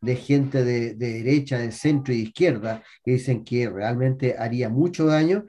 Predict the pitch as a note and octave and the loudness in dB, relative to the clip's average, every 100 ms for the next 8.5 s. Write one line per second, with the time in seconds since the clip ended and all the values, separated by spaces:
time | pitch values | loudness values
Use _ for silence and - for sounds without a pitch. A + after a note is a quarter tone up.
0 | - - - C3+ C3+ C#3+ C#3 C#3+ D3+ C3+ | -14 -20 -2 4 6 6 4 4 4 2
1 | B2 A#2 C3+ C#3 D3 C#3+ - - B2+ B2 | 0 2 2 4 2 -4 -18 -6 -2 -2
2 | - _ C3+ B2 C3 C3+ C#3+ C#3+ D3+ C3+ | -6 _ -8 -2 -2 0 0 2 2 -2
3 | - _ - C3 A#2+ A2 G#2+ A#2+ B2+ C#3 | -8 _ -2 2 2 0 -2 0 4 4
4 | C#3 B2+ A#2+ C3 D3+ D3 E3 C#3 C3 C3 | 4 2 2 4 4 4 4 4 2 2
5 | B2+ D3 C3 A2+ A2+ B2+ C3 B2+ A2+ C3 | 0 2 0 2 2 2 2 0 -2 -2
6 | C3 B2 C3 G#2+ F#2+ - - - _ - | -2 0 2 0 -2 -10 -14 -20 _ 2
7 | C3+ C3 B2 A#2+ - - B2 - B2+ C3+ | 4 4 2 -2 -6 -4 -2 0 0 4
8 | C3+ B2 A#2+ G2+ | 6 6 2 -4